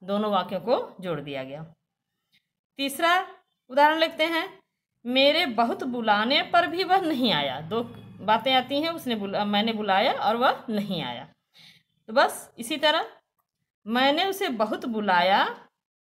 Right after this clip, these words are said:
परंतु वह नहीं आया। यहाँ पे परंतु समुच्चय बोधक द्वारा इस वाक्य को जोड़ा गया है। अगला उदाहरण है, बादल गरज कर चले गए।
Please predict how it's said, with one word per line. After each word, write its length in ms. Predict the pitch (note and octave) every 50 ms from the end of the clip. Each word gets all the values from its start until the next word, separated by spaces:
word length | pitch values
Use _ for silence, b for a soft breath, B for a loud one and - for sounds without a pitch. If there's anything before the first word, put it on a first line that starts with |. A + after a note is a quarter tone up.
| _ _ _ _ _ -
परंतु 400 | - A#3+ B3 C#4+ F4+ G#4+ G#4 A4
वह 500 | G#4+ F4+ D4 D4 D4+ D4+ A4 B4+ - - - -
नहीं 540 | F#3 F3+ F#3 F#3+ F#3+ F#3+ F#3 A#3 B3+ A#3 G#3+
आया। 400 | D#3 B2 A#2+ B2+ B2 A#2 - - _ _ _ _ _ _ _ -
यहाँ 180 | G#3 G3+ B3 B3+
पे 120 | - A#3+
परंतु 440 | A#3 - - C#4 D4+ F#4+ F#4+ - E4+
समुच्चय 400 | - D4+ A#3+ A#3 A3+ - B3 A3
बोधक 280 | G3 G#3 G3+ A3 B3
द्वारा 520 | A#3 G3+ G3+ F#3+ G3 G#3+ B3+ E4+ - - - F#3+
इस 120 | - G#3
वाक्य 320 | F#3 F#3 F#3+ F#3+ F#3+ G3+
को 160 | - - F#3+ F#3+
जोड़ा 300 | F#3+ F3+ F3+ F3+ F3+ F#3
गया 520 | F#3+ F3 D#3+ E3+ G3+ D#4 A#4 A#4 - - - _ _ _
है। 260 | - D#3 B2+ A#2 - - _ _ _ _ _ _ _ _ _ _ _ _ _ _ _ _ _ _ _ _ _ _ _ _ _ _ _ _ _ _ _ _ _ _ _ _ -
अगला 220 | G#3 A3 B3+ C4+
उदाहरण 320 | C4+ C4 C#4 C4+ C#4 C#4 D4
है, 240 | D4 - - - _ -
बादल 460 | E3 E3 G3 G3+ A3 A3+ C#4+ D#4 E4+
गरज 400 | C4 F#3+ F#3+ F#3+ A#3 C#4 C#4+ -
कर 260 | - E4 E4 F4 - - - - - -
चले 280 | A3+ G3+ A3+ B3 B3
गए। 320 | G3+ D#3+ C#3 C3 B2 -